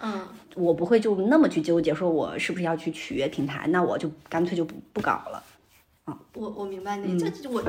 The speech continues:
Speaker 1: 我特别羡慕的点是说，我是觉得你是一个最，最自然的状态火的，
Speaker 2: 嗯。
Speaker 1: 就是这个事情很，很难，就是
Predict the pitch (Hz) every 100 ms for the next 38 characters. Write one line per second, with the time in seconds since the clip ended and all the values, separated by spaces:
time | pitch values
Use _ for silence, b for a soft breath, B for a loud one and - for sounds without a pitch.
0 | - 226 339 320 330 - 339 277 226 220
1 | 208 202 226 294 294 - 285 202 214 214
2 | - 262 226 233 285 - 311 262 B B
3 | B B 339 330 523 196 180 196 202 180
4 | - - 180 185 180 175 - - - 320
5 | 311 302 311 277 269 233 202 - - -
6 | 156 - - - _ _ _ _ _ -
7 | - 196 - - 202 185 175 147 160 208
8 | 285 269 226